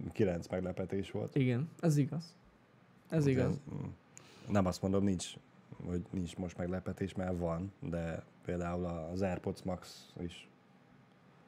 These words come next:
Speaker 1: már mikor tudtunk róla, hogy
Speaker 2: Igen,
Speaker 1: lesz,
Speaker 2: hogy
Speaker 1: mielőtt
Speaker 2: lesz.
Speaker 1: még egyetemben
Speaker 2: Igen,
Speaker 1: lett
Speaker 2: igen,
Speaker 1: jelentve.
Speaker 2: igen. Hát de azért, mert igen, benne volt a szoftverben az ikonja.
Speaker 1: Hát.
Speaker 2: De amúgy ennek a-, egy része szándékos. Szerintem a gyártó részéről.
Speaker 1: Lehet.
Speaker 2: Tuti.
Speaker 1: Lehet.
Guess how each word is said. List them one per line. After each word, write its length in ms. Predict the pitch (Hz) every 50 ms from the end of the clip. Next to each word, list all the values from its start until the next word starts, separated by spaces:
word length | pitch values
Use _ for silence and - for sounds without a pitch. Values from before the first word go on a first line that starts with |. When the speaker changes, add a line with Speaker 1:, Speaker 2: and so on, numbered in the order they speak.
| - - - _
Speaker 1:
már 200 | 92 95 95 95
mikor 400 | 98 101 98 - - 92 87 82
tudtunk 360 | - 98 87 - 95 90 85
róla, 220 | - 92 92 90
hogy 100 | 180 208
Speaker 2:
Igen, 160 | 202 180 180 165 160
Speaker 1:
lesz, 80 | 160 170
Speaker 2:
hogy 120 | 180 180
Speaker 1:
mielőtt 40 | 190 190 165 147
Speaker 2:
lesz. 100 | 196 202
Speaker 1:
még 80 | 202 202
egyetemben 260 | 196 190 - - 175 165 165
Speaker 2:
Igen, 40 | 165
Speaker 1:
lett 100 | 160 165
Speaker 2:
igen, 140 | 160 151 -
Speaker 1:
jelentve. 240 | - - - - 143
Speaker 2:
igen. 120 | - 185
Hát 140 | 208 240 269
de 60 | - 330
azért, 260 | 330 339 302 277 247
mert 480 | 247 240 240 233 - 196 202 208 -
igen, 260 | 208 190 170 151 147 160
benne 200 | 180 190 185 160
volt 140 | 151 147
a 20 | 151
szoftverben 580 | 147 - 170 165 - - 143 139 143 151 151 151
az 100 | 156 170
ikonja. 420 | 156 147 - 143 139 143 147 165 165 - - - - - - - - -
Speaker 1:
Hát. 500 | - 240 254 240 240 226 208 180 - - - - - - - - - - - - - - - - - _ - - - - - - 170
Speaker 2:
De 100 | - 208
amúgy 240 | 233 285 311 294 - - -
ennek 280 | - 214 247 247 -
a-, 100 | 196 180 147
egy 180 | 147 170 170
része 240 | 180 196 220 208 -
szándékos. 720 | 170 - 185 143 127 131 127 131 - 147 151 - - - - -
Szerintem 240 | - - 170 170 165
a 80 | 170
gyártó 340 | 165 160 143 143 143 - 147
részéről. 560 | 135 131 139 143 - - 160 156 151 151 165 170 139
Speaker 1:
Lehet. 260 | 95 92 95 92 92 -
Speaker 2:
Tuti. 380 | - 190 160 170 - 135 127 - - - -
Speaker 1:
Lehet. 420 | 101 98 90 92 98 - - -